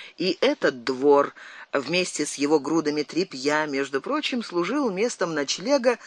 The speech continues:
для разных бездомников, особенно же для бродячих женщин. Делалось это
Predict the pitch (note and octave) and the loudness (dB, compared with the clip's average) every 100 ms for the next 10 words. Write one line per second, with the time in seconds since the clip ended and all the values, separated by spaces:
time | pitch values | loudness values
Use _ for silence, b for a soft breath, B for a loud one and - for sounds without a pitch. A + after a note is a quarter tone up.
0 | B B C#3+ D#3+ G3+ C4 A#3 A3+ F3 G3 | B B 0 4 4 2 0 -2 2 0
1 | F#3+ F3 B3+ G#3 D3 A#2 E2+ - B B | 0 2 2 2 -2 -4 -6 -8 B B
2 | - B2 - D4 B3+ B3 A3+ G#3+ G#3 - | -2 -2 0 -2 0 -2 0 2 2 0
3 | C#3 E3+ G3+ - C#3 C#3+ C3+ A2+ D3+ G3+ | -2 2 4 2 0 2 2 2 2 2
4 | - - D#3+ - A#2 A#2+ G2+ - - - | -2 -6 -6 -6 -4 -4 -6 -6 -8 -10
5 | - _ B B B B B B B - | -16 _ B B B B B B B -4
6 | F#3 B3+ B3 A3+ G#3+ - - G3 F#3+ F#3 | 4 8 8 8 6 4 2 4 6 4